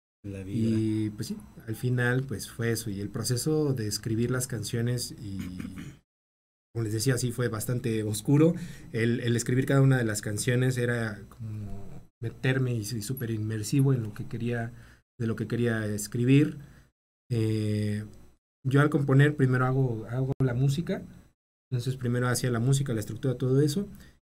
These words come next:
Speaker 2: y al escucharla, si yo sentía realmente, por ejemplo, esta canción de Oscuridad, si yo realmente me sentía triste, deprimido, que estaba así hundido, dije, "Bueno, pues sí, ya está,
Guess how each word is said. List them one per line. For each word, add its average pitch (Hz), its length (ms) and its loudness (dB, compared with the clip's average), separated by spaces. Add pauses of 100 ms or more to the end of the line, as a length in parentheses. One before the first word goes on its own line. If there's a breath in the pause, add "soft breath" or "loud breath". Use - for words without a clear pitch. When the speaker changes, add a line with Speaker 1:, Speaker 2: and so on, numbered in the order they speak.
(120)
Speaker 2:
y 160 300 6
al 131 160 0
escucharla, 131 560 0
si - 160 -6
yo 135 140 4
sentía 165 440 4
realmente, 135 600 4
por 113 180 -8
ejemplo, 117 500 -2
esta 113 200 -2
canción 113 260 -2
de 113 60 -4
Oscuridad, 107 420 -6
si 123 120 -8
yo 127 120 0
realmente 139 420 4
me 123 140 2
sentía 127 560 0 (480 loud breath)
triste, 135 480 6
deprimido, 120 680 2
que 123 80 -6
estaba 127 280 -4
así 135 280 2
hundido, 139 500 6 (460 loud breath)
dije, - 120 -8
"Bueno, 135 200 2
pues - 180 -6
sí, 110 140 -4
ya 110 160 -4
está, 139 340 0